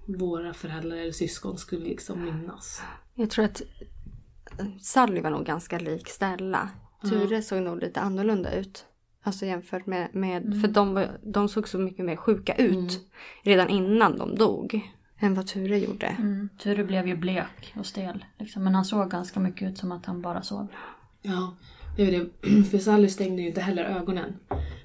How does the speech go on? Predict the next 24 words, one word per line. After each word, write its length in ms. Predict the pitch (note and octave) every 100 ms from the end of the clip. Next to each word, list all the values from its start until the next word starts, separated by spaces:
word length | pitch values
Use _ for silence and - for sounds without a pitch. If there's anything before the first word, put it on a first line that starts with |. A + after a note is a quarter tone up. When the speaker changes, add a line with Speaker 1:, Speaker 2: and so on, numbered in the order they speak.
| -
Speaker 1:
Det 80 | F#3+
gjorde 180 | F#3 F#3+
ju 60 |
inte 220 | F#3 F3
Stella 320 | E3+ F3+ E3 E3
heller. 440 | F3+ E3+ - D#3 - _ _ _ _ _ _ _ -
Eh, 300 | - E3+ D#3+
och 200 | D#3+ -
då 160 | F3 F3
blir 160 | E3+ E3 E3
det 60 |
ju 100 | E3+
lite, 460 | E3 E3 D#3+ _ -
eh, 200 | C3+ D#3 D3+ _ _ -
mer 280 | F3+ E3+
annorlunda, 580 | - F3+ E3 F3 G3+ - -
skulle 220 | - G3
jag 60 |
vilja 140 | G3 F#3
säga. 300 | - G3 G#3 B3
Speaker 2:
Mm. 240 | A3 G#3 - _ _ _ _
Speaker 3:
Men 200 | G#3 F#3+
var 160 | F#3+ G3
det 280 | G3 G3+